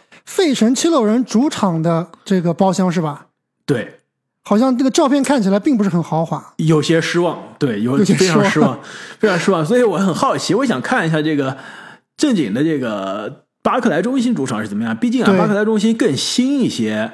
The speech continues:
Speaker 1: 而且也是在我们大纽约，
Speaker 2: 而且呢，
Speaker 1: 对吧？纸醉金迷的地方。
Speaker 2: 没错，老板可能也更有钱一些，应该不会像七六人老板那么抠门儿，所以希望他这个条件好一些啊，也让我开开眼界。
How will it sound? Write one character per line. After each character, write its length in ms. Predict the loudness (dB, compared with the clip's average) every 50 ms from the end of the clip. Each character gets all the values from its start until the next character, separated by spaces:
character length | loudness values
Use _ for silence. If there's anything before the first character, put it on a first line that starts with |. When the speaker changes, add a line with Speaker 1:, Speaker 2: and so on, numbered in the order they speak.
| -12 -8
Speaker 1:
而 180 | -2 0 0 2
且 60 | 2
也 120 | 2 4 4
是 80 | 4
在 80 | 6 4
我 60 | 4
们 100 | 4 2
大 200 | 2 2 2 2
纽 200 | 2 2 2 2
约， 120 | 2 2
Speaker 2:
而 0 |
且 0 |
呢， 80 | 2 2
Speaker 1:
对 100 | 0 0
吧？ 260 | 0 0 -2 -4 -10 -16 _ _ _ _
纸 220 | -4 0 0 2
醉 160 | 2 2 2 2
金 200 | 2 2 2 2
迷 140 | 2 2
的 80 | 2 2
地 140 | 2 0 0
方。 200 | 0 0 -2 -4 -12 _ _ _ _
Speaker 2:
没 200 | -8 -6 -4 -4
错， 240 | -4 -4 -4 -4 -4 -4
老 280 | -4 -4 -2 -2 0 0
板 160 | 0 -2 -2
可 100 | -2 -2
能 120 | 0 0
也 80 | 0 0
更 160 | 2 2 2
有 160 | 2 0 -2
钱 340 | -4 -4 -6 -4 -4 -2 0 0
一 80 | 0
些， 360 | -2 -2 -4 -4 -6 -8 -10 -12 -16 -8
应 100 | -4 -2
该 140 | 0 0 0
不 140 | 0 0 0
会 100 | 0 0
像 340 | 0 0 -2 -2 -4 -6 -8
七 180 | -8 -6 -4 -2
六 100 | -2 0
人 140 | 0 0 -2
老 100 | -2 -4
板 140 | -4 -4
那 80 | -4 -4
么 60 | -4 -4
抠 180 | -2 -2 -2
门 100 | -2 -2
儿， 140 | -6 -6 -8 -12 -18 -20 -20 -20 -20 -20 _
所 220 | -8 -4 -2 0
以 180 | 0 0 0 -2
希 220 | -4 -2 0 2
望 200 | 2 2 2 0
他 140 | -2 -2 -2
这 80 | 0 0
个 160 | 0 -2 -4
条 280 | -6 -8 -6 -4 -2 0
件 140 | 0 0 -2
好 220 | -4 -6 -8 -8
一 80 | -8 -6
些 120 | -6 -6
啊， 100 | -4 -4
也 100 | -4 -4
让 240 | -2 0 0 0 -2
我 140 | -4 -6 -8
开 200 | -6 -4 -4 -2
开 160 | 0 0 -2
眼 180 | -2 -4 -6 -8
界。 180 | -10 -10 -10